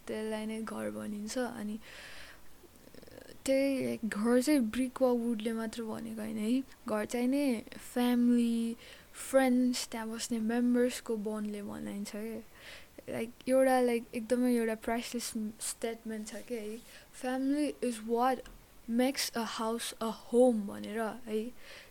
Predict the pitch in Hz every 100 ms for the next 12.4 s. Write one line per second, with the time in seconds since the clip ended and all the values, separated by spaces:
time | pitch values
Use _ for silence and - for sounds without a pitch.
0 | - 247 254 277 269 285 269 240 240 247
1 | 285 311 311 233 240 226 220 226 220 220
2 | 214 247 - - - - - - - 302
3 | 320 269 220 214 214 220 214 - - 277
4 | 294 285 233 214 208 220 226 226 - -
5 | 247 247 269 262 262 233 - - 262 254
6 | 269 262 254 262 247 - 254 240 247 247
7 | 247 233 240 240 262 262 - - 262 -
8 | - 254 254 247 254 262 240 - - -
9 | - - - - - - 277 262 262 262
10 | 262 220 220 - - - 269 277 269 262
11 | - 269 254 247 - - 262 254 254 247
12 | 233 247 240